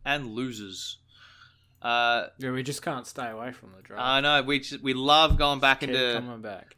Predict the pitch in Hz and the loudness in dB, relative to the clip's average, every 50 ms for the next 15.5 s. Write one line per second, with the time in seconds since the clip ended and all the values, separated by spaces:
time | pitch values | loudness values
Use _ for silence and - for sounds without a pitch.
0 | _ 135 139 131 135 139 147 147 139 127 135 117 110 127 135 135 135 135 131 - | _ 2 4 6 6 6 4 0 -2 -4 -4 -4 0 4 6 6 8 6 4 2
1 | 143 139 135 - - 143 131 127 127 120 113 110 - - 131 123 123 120 117 117 | -2 -4 -4 -4 -6 -4 -2 -2 -2 -2 -4 -6 -12 -14 -14 -10 -10 -8 -6 -4
2 | 113 107 104 131 127 127 131 127 127 117 104 - 139 135 135 120 104 123 123 123 | -4 -4 -4 -4 -6 -8 -8 -8 -10 -8 -6 -4 -4 -2 -4 -4 -6 -6 -6 -6
3 | 131 127 - - - - - - 110 117 117 - - 123 135 143 - 135 143 139 | -8 -10 -12 -14 -16 -16 -14 -8 -6 -6 -6 -6 -4 -2 -2 -2 0 -2 -2 -4
4 | 123 - 123 123 127 127 120 - - - 131 127 123 - 135 127 123 117 - 117 | -4 -4 -4 -2 0 0 -2 -2 -4 -4 -4 -4 -2 -2 -4 -4 -6 -6 -4 -4
5 | 117 117 117 120 120 117 - _ _ _ - 110 104 104 104 101 101 98 92 101 | -2 -2 -2 -4 -6 -12 -20 _ _ _ -10 -8 -6 -6 -8 -8 -12 -18 _ -18
6 | 101 107 113 120 123 123 - 123 117 107 113 113 110 110 107 104 101 - 104 95 | -8 -2 0 0 0 0 -2 -6 -8 -6 -6 -6 -6 -6 -6 -6 -8 -8 -10 -14
7 | 98 95 - _ - - - - - - - _ _ _ _ 135 139 139 139 135 | -16 -18 -18 _ -20 -20 -20 -20 -20 -20 -20 _ _ _ _ 0 2 4 4 4
8 | 131 127 123 120 113 - _ _ _ _ - - _ _ - - - 156 151 151 | 2 -2 -6 -12 -18 -20 _ _ _ _ -20 -20 _ _ -12 -4 0 2 2 2
9 | 147 147 147 - - _ _ _ _ _ - 170 185 143 180 165 151 147 139 - | 2 0 0 -4 -8 _ _ _ _ _ -2 -2 0 0 0 0 0 0 0 -2
10 | 143 - - - 123 117 120 120 110 117 113 113 107 117 113 117 113 120 123 139 | -6 -8 -4 -2 -2 -2 -4 -6 -8 -6 -8 -6 -4 -4 -4 -4 -6 -6 -4 -2
11 | 143 139 131 127 123 117 113 123 123 120 120 117 120 - 123 117 113 110 110 110 | 0 2 2 2 2 0 -2 -2 0 0 0 -2 -4 -8 -8 -6 -6 -6 -6 -6
12 | 110 104 _ _ _ _ _ _ _ _ _ _ _ _ _ _ _ _ - - | -8 -10 _ _ _ _ _ _ _ _ _ _ _ _ _ _ _ _ -6 -2
13 | 123 120 117 117 113 113 113 110 - _ 139 - _ _ - - 160 196 214 208 | 0 0 2 2 2 2 0 -2 -4 _ -20 -20 _ _ -16 -6 -4 -4 -2 0
14 | - 185 170 160 147 143 135 127 127 127 120 - 123 117 - - 127 120 117 113 | 0 0 0 0 -2 -2 -2 -2 -2 -2 -4 -4 -8 -10 -8 -8 -8 -6 -4 -4
15 | 107 107 104 - 107 101 104 107 110 107 | -4 -4 -6 -8 -10 -10 -10 -12 -14 -18